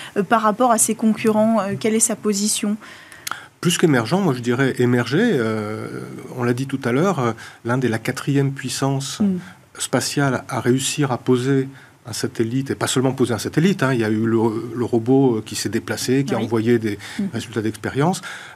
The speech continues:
Speaker 2: Euh, quatre, c'est pas beaucoup sur la planète. Euh,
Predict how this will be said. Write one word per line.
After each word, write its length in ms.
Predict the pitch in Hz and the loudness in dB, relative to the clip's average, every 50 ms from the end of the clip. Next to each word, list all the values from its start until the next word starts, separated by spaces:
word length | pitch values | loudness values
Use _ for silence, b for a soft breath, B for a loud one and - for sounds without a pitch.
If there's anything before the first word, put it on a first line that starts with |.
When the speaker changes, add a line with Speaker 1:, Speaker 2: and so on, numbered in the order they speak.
| B - | B -8
Speaker 2:
Euh, 120 | 113 104 104 113 - - - | -8 -8 -8 -10 -16 -10 -4
quatre, 280 | - 151 - - - | -2 -2 -2 -2 -4
c'est 160 | 175 - - - | -6 -6 -4 -4
pas 120 | 107 101 | -4 -2
beaucoup 240 | 117 139 139 247 240 | -2 2 2 2 2
sur 160 | - - 120 | 2 -2 -6
la 80 | 104 - | -6 -2
planète. 420 | - 117 110 107 104 98 104 - B B B B B B B - | -2 0 0 0 -2 -4 -6 -14 B B B B B B B -12
Euh, 300 | 113 113 107 104 104 110 | -8 -6 -6 -6 -6 -8